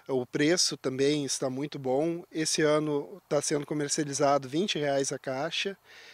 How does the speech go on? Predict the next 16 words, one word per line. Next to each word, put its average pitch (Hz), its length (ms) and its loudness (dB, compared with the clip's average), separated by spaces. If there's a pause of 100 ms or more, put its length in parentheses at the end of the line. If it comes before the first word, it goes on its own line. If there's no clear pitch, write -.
(120)
e, 170 240 6 (100)
por 185 140 6
enquanto, 185 540 2
não 185 180 2
teve 185 240 2
geada 147 400 4
no 143 60 -4
município 156 760 0
e 160 140 2
o, 165 180 4 (200)
o 151 240 0
aipim 156 340 -2
continua 160 640 0
cozinhando 156 460 2
muito 156 240 -2
bem. 113 280 -2